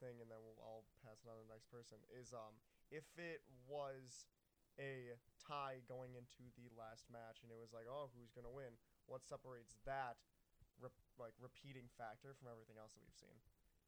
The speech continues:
Because that, this is new. This, like, all of a sudden Raw being like, "Hey, we swept. Holy crap." Instead of going,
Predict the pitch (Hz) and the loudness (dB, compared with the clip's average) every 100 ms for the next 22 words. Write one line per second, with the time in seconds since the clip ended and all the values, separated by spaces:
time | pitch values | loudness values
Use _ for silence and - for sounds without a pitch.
0 | - - 147 139 131 117 - 151 156 147 | -20 -4 0 2 2 0 2 4 4 4
1 | 185 202 131 139 139 107 - - - - | 0 0 -2 0 0 -2 -10 -16 -20 -20
2 | - - - - 123 156 - 151 139 131 | -18 -18 -18 -6 4 6 6 4 4 6
3 | 143 139 - 135 123 143 143 143 131 123 | 6 4 0 0 4 6 6 4 0 2
4 | 190 240 165 170 165 - - - - - | 4 4 4 4 4 4 -4 -20 -20 -20
5 | - - - - 185 190 165 143 185 170 | -20 -20 -20 -10 -2 0 0 2 8 8
6 | 107 - - - - - - 165 165 185 | 6 -2 -20 -20 -20 -12 2 4 6 8
7 | 165 151 156 | 8 8 4